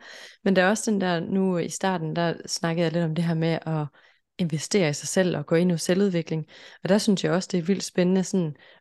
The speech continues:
okay, jamen, altså, hvis jeg slet ikke ved, hvor jeg skal starte, og jeg slet ikke er,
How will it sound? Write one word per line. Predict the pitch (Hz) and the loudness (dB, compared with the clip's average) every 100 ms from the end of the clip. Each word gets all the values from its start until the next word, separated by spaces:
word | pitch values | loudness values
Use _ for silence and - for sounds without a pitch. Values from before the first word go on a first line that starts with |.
| - | -4
okay, | 208 214 202 208 247 | -2 2 2 2 0
jamen, | 190 170 - | 2 2 0
altså, | 175 170 | -2 -2
hvis | - | -4
jeg | 170 | -2
slet | 226 | -4
ikke | - | 0
ved, | 240 190 | 0 2
hvor | 170 | 0
jeg | |
skal | 156 160 | 0 -4
starte, | - 165 185 - | 0 2 2 2
og | 175 | 0
jeg | 156 | 0
slet | 156 202 185 | 0 0 0
ikke | 185 | 0
er, | 160 | 0